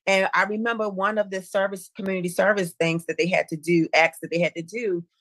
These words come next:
was to help with feeding the homeless at, in one of your events.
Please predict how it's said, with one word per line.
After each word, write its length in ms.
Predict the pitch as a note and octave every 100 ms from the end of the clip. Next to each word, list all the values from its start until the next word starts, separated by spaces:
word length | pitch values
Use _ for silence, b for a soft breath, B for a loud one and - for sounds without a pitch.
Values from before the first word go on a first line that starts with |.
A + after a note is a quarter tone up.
| _ -
was 720 | E3 F#3+ C#4 C4 F#3 F#3 - _ _ _ -
to 100 | G#3
help 380 | F#3+ A3+ G#3+ -
with 240 | F3+ F3 -
feeding 280 | A3 G3 F#3
the 100 | F3
homeless 360 | G3+ A3+ F3+ F3+
at, 140 | E3+ -
in 100 | E3+
one 180 | E3+ F3
of 60 | E3+
your 180 | E3
events. 600 | D3+ D3+ G#3 G3+ G2+ -